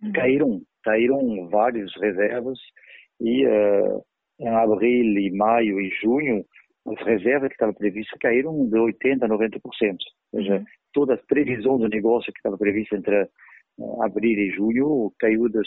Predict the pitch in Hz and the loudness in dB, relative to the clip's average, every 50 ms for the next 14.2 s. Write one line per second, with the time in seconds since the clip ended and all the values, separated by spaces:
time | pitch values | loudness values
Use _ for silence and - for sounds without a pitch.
0 | - - 123 107 120 107 - 107 98 104 110 110 - - - - _ _ _ - | -4 -6 -8 -6 -4 -4 -2 -2 -2 -2 -2 -4 -4 -6 -8 -8 _ _ _ -20
1 | - - - - _ - - - - 131 123 - - 135 127 127 123 135 131 131 | -20 -20 -20 -10 _ -2 -2 -2 -2 -4 -8 -4 -2 0 0 2 2 2 2 0
2 | 123 - 113 98 92 - - _ _ _ _ _ _ _ - 123 120 - 196 - | 0 0 0 -2 -2 -4 -10 _ _ _ _ _ _ _ -4 -2 -2 -2 0 0
3 | 139 139 127 120 - - 123 117 120 107 120 120 113 - - - 135 131 127 117 | 2 2 4 2 2 0 0 -2 -2 0 0 0 0 -2 -2 -2 -2 -2 0 0
4 | 110 104 98 92 87 - _ _ _ _ _ _ _ _ _ _ _ _ - - | -2 -2 -2 -4 -8 -12 _ _ _ _ _ _ _ _ _ _ _ _ -12 -6
5 | - 143 127 127 123 123 - 127 110 - - - - - - - - 120 135 131 | -2 0 2 2 2 2 0 -2 -4 -4 -4 -6 -4 -4 -4 -4 -2 -2 0 0
6 | - 170 151 143 139 131 - - 147 - - 123 107 113 131 156 202 165 107 104 | 0 0 0 0 -2 -2 -2 -2 0 0 2 2 2 2 0 0 -4 -6 -6 -4
7 | 110 110 101 - - - 117 - 107 - - 107 92 - 104 104 95 - - 110 | -4 -4 -4 -6 -8 -12 -14 -14 -14 -12 -12 -12 -10 -10 -10 -10 -8 -4 -2 0
8 | 107 107 101 - _ _ _ _ _ _ - - _ _ _ - 117 - - 104 | 0 0 -2 -4 _ _ _ _ _ _ -20 -20 _ _ _ -14 -14 -8 -6 -6
9 | 101 98 - 113 101 - - 117 104 104 107 104 - - - 113 113 131 160 151 | -6 -4 -6 -8 -8 -6 -4 -2 0 0 -2 -2 -4 -2 0 2 2 2 2 0
10 | - - - _ - - - - - _ _ _ _ - 113 117 117 110 95 110 | -4 -10 -20 _ -20 -20 -20 -20 -20 _ _ _ _ 0 2 2 2 2 2 2
11 | 113 110 110 107 104 92 110 113 110 113 120 117 113 120 117 120 113 - 127 117 | 2 2 2 0 -2 0 0 0 0 0 0 0 0 0 0 -2 -4 -4 -4 -4
12 | 120 120 - - - - 120 - - 117 110 113 123 139 147 156 151 127 117 110 | -4 -6 -8 -4 -2 -2 0 0 2 2 2 2 2 0 -4 -4 -2 -2 0 0
13 | 107 104 101 101 104 107 117 117 110 107 107 107 104 110 113 113 131 151 - - | 2 2 2 0 0 -2 -4 -6 -6 -6 -6 -6 -8 -6 -2 -2 0 0 0 0
14 | 180 131 - - | 0 0 0 -2